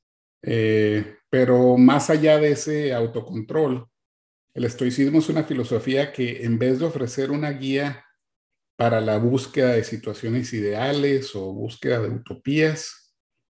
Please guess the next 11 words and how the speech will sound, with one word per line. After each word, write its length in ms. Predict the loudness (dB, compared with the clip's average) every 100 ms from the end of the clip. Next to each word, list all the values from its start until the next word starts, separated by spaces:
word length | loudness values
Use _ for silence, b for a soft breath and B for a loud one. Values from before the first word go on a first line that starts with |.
| _ _
nos 220 | -6 -2
enseña 380 | -2 2 2 4
a 40 |
vivir 240 | 4 4 4
en 120 | 6
un 100 | 6
mundo 240 | 6 4
en 120 | 2 2
el 180 | -2
que, 480 | -6 -8 -6 -8 -12 _ _ _ _ _ _ _ _ _ _ _
eh, 680 | -4 -2 -2 -2 -4 -6